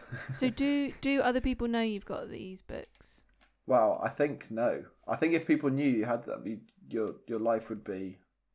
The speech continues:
Speaker 3: I
Speaker 1: Yeah,
Speaker 3: mean,
Speaker 1: you wouldn't
Speaker 3: they'd,
Speaker 1: have 'em for
Speaker 3: A,
Speaker 1: long.
Speaker 3: steal the book, wouldn't they?
Speaker 1: Yeah. Although they can't steal your Kindle, uh, account.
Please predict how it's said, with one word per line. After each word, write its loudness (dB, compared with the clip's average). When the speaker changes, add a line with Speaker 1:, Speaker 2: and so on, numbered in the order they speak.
Speaker 3:
I 6
Speaker 1:
Yeah, 8
Speaker 3:
mean, 4
Speaker 1:
you 6
wouldn't 6
Speaker 3:
they'd, 4
Speaker 1:
have 4
'em 6
for 12
Speaker 3:
A, 8
Speaker 1:
long. 4
Speaker 3:
steal 4
the -2
book, -4
wouldn't -4
they? -4
Speaker 1:
Yeah. -4
Although 4
they 4
can't 4
steal 4
your 4
Kindle, 2
uh, 2
account. -2